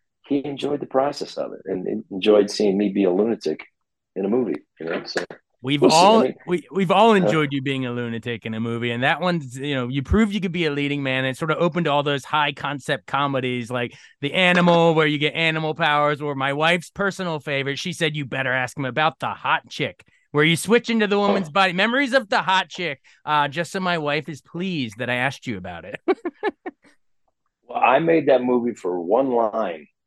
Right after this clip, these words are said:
Speaker 1: one line in the movie for my daughter, who was thirteen at the time.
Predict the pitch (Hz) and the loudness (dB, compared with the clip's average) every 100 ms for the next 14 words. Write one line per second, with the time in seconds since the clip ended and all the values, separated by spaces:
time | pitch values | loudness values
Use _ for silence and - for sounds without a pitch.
0 | _ _ _ _ _ _ _ _ 92 120 | _ _ _ _ _ _ _ _ -2 0
1 | 143 123 107 95 90 85 82 82 78 78 | 2 2 2 -2 -8 -12 -10 -10 -10 -14
2 | - 98 87 82 85 90 92 87 85 80 | -8 -4 -2 -2 0 2 4 2 -2 -4
3 | - 92 82 98 90 - - 76 69 | -2 -2 0 -4 -4 -8 -14 -12 -12